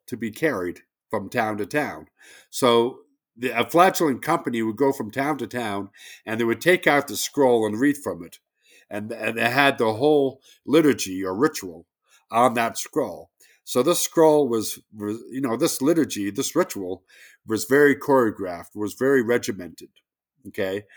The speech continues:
So when they came to town, they would procession to town two by two, and then they would form a circle in the market square of the city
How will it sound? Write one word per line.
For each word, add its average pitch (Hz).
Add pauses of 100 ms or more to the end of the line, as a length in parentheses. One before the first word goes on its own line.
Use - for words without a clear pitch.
(300)
So -
when 120
they 120
came 180
to 196
town, 110 (400)
they 120
would 117
procession 151
to 170
town 117
two 151
by 123
two, 107 (640)
and 107
then 139
they 143
would 131
form 143
a 98
circle 107
in 107
the 101
market 113
square 104 (500)
of 98
the 101
city 104